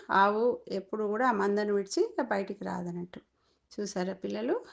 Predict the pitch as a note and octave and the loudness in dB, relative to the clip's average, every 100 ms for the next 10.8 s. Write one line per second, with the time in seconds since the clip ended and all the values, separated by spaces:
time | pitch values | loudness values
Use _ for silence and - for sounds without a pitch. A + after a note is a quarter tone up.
0 | _ - F3+ F#3 G#3 G#3+ G#3 G3+ G3 F#3+ | _ -4 -4 0 0 4 2 2 0 0
1 | F#3+ F#3+ F#3+ F#3 F#3+ F#3 F#3 G3 F3 F#3 | 0 0 0 -2 -2 -4 -4 -6 -2 -2
2 | - D#4+ A#4+ - - _ _ _ - A3 | 0 0 0 -4 -20 _ _ _ 0 4
3 | A3 B3+ F4+ A3+ A3 A3+ A3 G3+ G3 G#3 | 4 8 8 8 2 0 2 2 2 2
4 | G3+ G3 F#3+ F#3+ F3 E3+ F3+ _ _ - | 0 0 -2 -2 -2 -6 -10 _ _ -20
5 | - - A3+ B3 C4+ C4 C4 B3 A#3 A#3 | -20 -6 -2 0 2 2 2 4 2 4
6 | D4 A#3+ F#3+ E3+ - E3+ G#3 B3+ B3+ A3 | 2 4 2 2 0 2 4 4 4 2
7 | A3 B3+ A#3+ A#3 A#3 A3+ A#3 B3 D4 D#4 | 2 2 0 0 0 -2 0 0 6 8
8 | B3 F#3 D#3 - _ _ - _ A#3+ B3+ | 8 2 0 -6 _ _ -20 _ 4 6
9 | C4 C4+ D4 C4+ C4 D4 D4 D4 C4 A3+ | 6 4 2 2 4 6 6 8 6 6
10 | G3 F#3+ F3+ F3 F3+ C#4 B3 - | 4 4 6 4 4 2 2 0